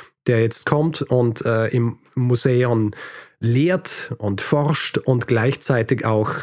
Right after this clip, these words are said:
den Prinzen ausbildet. Also im Grund diese Position inne hat, die Aristoteles bei Alexander,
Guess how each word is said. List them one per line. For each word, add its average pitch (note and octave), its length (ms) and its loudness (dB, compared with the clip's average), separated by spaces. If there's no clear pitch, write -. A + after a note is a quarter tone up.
den A2+ 260 2
Prinzen E3+ 540 0
ausbildet. - 680 -4
Also A2+ 160 0
im B2 100 2
Grund D3+ 400 0
diese C#3 180 2
Position B2+ 680 0
inne C#3 340 2
hat, A#2+ 300 -2
die A2+ 160 0
Aristoteles A#2+ 920 0
bei - 120 -2
Alexander, F#2+ 760 -6